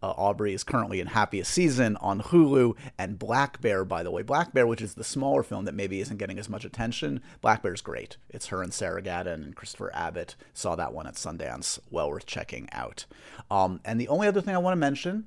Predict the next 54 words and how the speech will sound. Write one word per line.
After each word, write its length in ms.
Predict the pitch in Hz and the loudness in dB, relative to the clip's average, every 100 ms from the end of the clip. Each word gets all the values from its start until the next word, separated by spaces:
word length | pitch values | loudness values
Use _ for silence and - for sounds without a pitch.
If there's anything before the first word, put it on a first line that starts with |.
| - | -6
as 180 | 120 139 | -2 0
I 40 | |
said, 280 | - 160 135 | 2 2 2
this 120 | 127 | -2
is 140 | 131 | -6
kind 360 | - 139 139 139 | -8 -2 0 0
of 220 | 131 120 _ - - | -2 -4 _ -20 -10
a, 220 | - 120 131 | -2 0 0
an 140 | 131 | -2
early 300 | 156 160 156 | 4 6 6
release. 500 | 139 135 147 160 - | 4 4 2 2 0
This 320 | - 117 - | 0 0 0
usually 340 | 139 139 143 139 | -2 0 2 4
doesn't 260 | 131 127 | 4 2
come 200 | 113 127 | -2 0
out, 260 | 123 120 120 - | 4 4 2 0
uh, 140 | 113 | 0
on 240 | - 113 | 0 0
Mondays, 880 | 117 120 143 120 92 90 104 120 - - - - | 2 2 2 2 2 0 -4 -6 -8 -12 -20 -10
uh, 180 | 101 98 | -6 -4
Happy, 280 | 104 92 | -4 -4
Sad, 260 | 98 101 92 | -4 -4 -4
Confused, 400 | 101 98 104 104 | -6 -4 -4 -4
but 120 | 107 | -4
I'm 120 | 101 | -4
releasing 300 | 104 127 139 | -2 -2 -2
this 180 | 127 117 | -2 -2
one 140 | 120 113 | -2 -2
a 60 | |
little 140 | 117 120 | -2 -2
bit 120 | - | -4
early, 420 | 113 107 107 123 - - - 98 | -2 0 0 -2 -4 -12 -6 2
A, 160 | 107 | 2
because 280 | 120 120 104 | 2 0 -2
we 80 | 104 | -2
just 140 | - | -4
wanna 140 | 104 101 | -4 0
get 120 | 110 | 2
it 80 | 98 | 2
out 220 | 104 - | 0 2
there 300 | 123 131 127 | 4 6 4
and, 200 | 98 82 | 0 -4
and, 200 | 87 80 | -6 -8
and 360 | 82 104 - | -8 -10 -10
get 200 | 113 104 | -4 -4
Carrie 260 | - 104 101 | 0 2 2
all 140 | 87 104 | 2 0
the 60 | |
love 240 | 95 98 95 | 0 0 -2
that 80 | |
she 140 | - 98 | -10 -10
deserves, 440 | 98 107 113 120 | -4 -2 -2 -2
but 140 | 113 - | -6 -2
also 540 | 120 139 143 127 127 | -2 -2 2 2 2